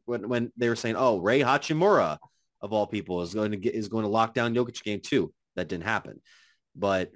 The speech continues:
when you have guys outside of Jokic performing well, like Jamal Murray's been solid the last two games. You have, uh, even guys like Michael Porter Junior and Kendavius Caldwell-Pope stepping up when it, uh, to hit big shots when it counts. This is where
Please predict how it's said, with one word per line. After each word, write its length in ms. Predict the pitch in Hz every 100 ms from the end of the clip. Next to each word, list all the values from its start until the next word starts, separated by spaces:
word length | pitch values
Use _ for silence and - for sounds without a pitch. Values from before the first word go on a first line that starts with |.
| -
when 160 | 117
you 80 | 123
have 400 | 98 147 175 175
guys 300 | 123 104 104
outside 380 | 107 - 156 180
of 60 | 139
Jokic 320 | 101 98 -
performing 300 | 95 95 90
well, 120 | 92
like 120 | 92
Jamal 280 | 90 101 101
Murray's 340 | 98 104 113 107
been 120 | 104
solid 340 | - 117 117
the 40 | 110
last 300 | 110 110 -
two 120 | 107
games. 400 | 107 110 143 123
You 80 | 98
have, 280 | 98 95
uh, 120 | 95 95
even 240 | 101 104
guys 180 | 101 95
like 120 | 90
Michael 240 | 98 95 95
Porter 260 | 101 95
Junior 420 | 87 110 110 110 - - _
and 100 | 101
Kendavius 480 | 95 95 98 98 95
Caldwell-Pope 720 | - 104 95 85 - 117 135 _ -
stepping 360 | - 135 139
up 140 | 135 -
when 180 | 131 135
it, 180 | 131 101
uh, 120 | 123
to 100 | 127
hit 160 | 131 113
big 140 | 131
shots 260 | 143 135 -
when 80 |
it 80 | 135
counts. 300 | 143 147 165 - _ _ -
This 200 | 131 139
is 100 | 117
where 560 | 110 110 107 107 104